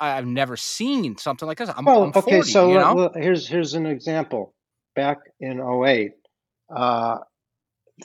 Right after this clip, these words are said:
Speaker 2: the treasury market was totally fucked up. Okay. And you're talking about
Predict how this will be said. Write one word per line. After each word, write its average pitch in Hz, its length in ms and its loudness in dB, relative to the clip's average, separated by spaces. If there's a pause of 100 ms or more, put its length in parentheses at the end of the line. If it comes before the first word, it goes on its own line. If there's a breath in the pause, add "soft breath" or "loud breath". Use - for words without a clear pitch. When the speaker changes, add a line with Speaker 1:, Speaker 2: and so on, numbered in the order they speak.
(180)
Speaker 2:
the 127 220 -6
treasury 147 460 4
market 113 460 -2 (120)
was 117 220 -6
totally 127 420 0
fucked - 440 -12
up. 90 180 -14 (920)
Okay. 101 380 -14 (480 soft breath)
And 127 420 2 (880)
you're 135 140 0
talking 165 580 2
about 117 520 2